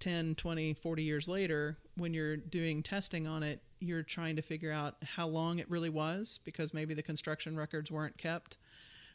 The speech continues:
Um, is there any damage in the wood? 'Cause that'll change the vibration signature. Um,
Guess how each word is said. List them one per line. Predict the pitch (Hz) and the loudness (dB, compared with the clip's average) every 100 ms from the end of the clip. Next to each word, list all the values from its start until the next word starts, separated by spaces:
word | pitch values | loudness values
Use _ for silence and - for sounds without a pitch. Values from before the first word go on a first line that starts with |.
| - | -6
Um, | 165 151 151 151 147 - - - - | -2 0 0 -2 -2 -6 -14 -14 -2
is | 170 160 | 0 0
there | - 156 156 | 2 2 2
any | 165 160 156 | 2 2 2
damage | 147 156 185 214 240 - - | 2 4 2 0 -2 -4 -2
in | 185 | 0
the | 185 | 2
wood? | 185 190 214 - - | 2 2 0 -4 -6
'Cause | - 165 | -2 0
that'll | 160 160 | 2 2
change | - 165 160 156 - | 2 2 2 2 0
the | 156 | -2
vibration | 151 151 156 156 160 | -2 -2 -2 -4 -2
signature. | 160 151 151 - 160 160 - - - - - | -4 -2 -4 -4 -6 -6 -14 -20 -20 -20 -8
Um, | 170 170 170 | -4 -2 -2